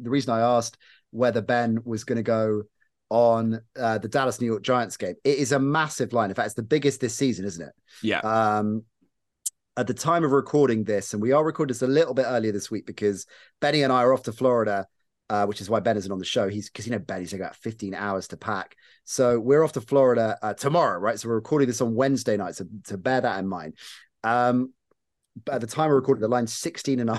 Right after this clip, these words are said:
Speaker 1: half. Um, but I'm really temp-, tempted,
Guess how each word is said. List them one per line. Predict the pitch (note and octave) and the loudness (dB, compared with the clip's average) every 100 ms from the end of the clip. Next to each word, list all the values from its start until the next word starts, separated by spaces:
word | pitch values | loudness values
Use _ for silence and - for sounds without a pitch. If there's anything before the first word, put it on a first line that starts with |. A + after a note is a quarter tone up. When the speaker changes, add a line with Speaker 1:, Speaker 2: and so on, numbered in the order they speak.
| - | -4
Speaker 1:
half. | A#2 A2+ - - - - _ - | -6 -4 -8 -10 -20 -20 _ -2
Um, | A#2+ B2 B2 C3 _ _ _ - | 2 2 0 -4 _ _ _ -6
but | - | -2
I'm | C#3 B2+ | 0 4
really | C#3 C3 | 4 2
temp-, | - C3 C3 - | 0 -4 -4 -4
tempted, | C#3 A#2 A2 | -4 -2 -4